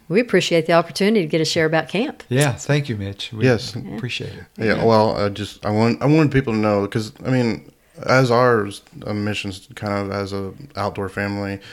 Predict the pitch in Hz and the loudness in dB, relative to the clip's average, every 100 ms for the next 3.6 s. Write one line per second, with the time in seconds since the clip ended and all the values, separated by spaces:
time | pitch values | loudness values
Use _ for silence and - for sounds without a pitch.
0 | - - 107 101 98 98 98 101 101 95 | -20 -12 -6 -4 -4 -6 -6 -6 -6 -6
1 | 95 - 117 139 107 - - _ 117 113 | -6 -6 0 0 0 -8 -20 _ -4 0
2 | 110 107 - - - 123 117 104 - 104 | 0 -2 -6 -8 -6 -4 -4 -8 -6 -4
3 | 98 95 95 98 98 98 | -4 -6 -6 -6 -6 -10